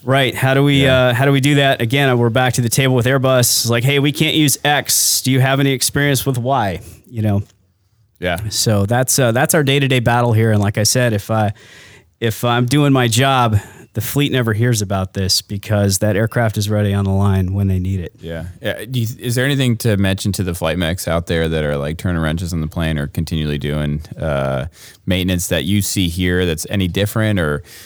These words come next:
Speaker 2: you know, was there anything that when you were in San Francisco, you're like, "Man, why is it always like this coming out of A L C?" And then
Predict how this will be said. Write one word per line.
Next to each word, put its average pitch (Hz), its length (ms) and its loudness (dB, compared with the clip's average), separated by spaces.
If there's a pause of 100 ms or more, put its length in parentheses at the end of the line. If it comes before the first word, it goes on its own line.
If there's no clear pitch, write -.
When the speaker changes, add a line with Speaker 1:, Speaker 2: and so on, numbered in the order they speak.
(180)
Speaker 2:
you 104 60 -4
know, 92 180 2 (160)
was 110 180 -2
there 95 120 0
anything 95 320 -2
that 85 180 -4 (400)
when 85 180 -4
you 82 140 -4
were 82 160 -4
in 80 100 -4
San 78 220 -8
Francisco, 73 400 -10
you're 65 100 -8
like, 62 220 -10
"Man, 57 440 -8 (360)
why 82 220 -4
is 92 120 -4
it 80 80 -6
always 73 300 -6
like 65 140 -10
this - 200 -12
coming 78 240 -10
out 69 140 -8
of 57 60 -8
A 62 120 -8
L 57 140 -10
C?" 57 300 -10
And 60 120 -8
then 60 260 -8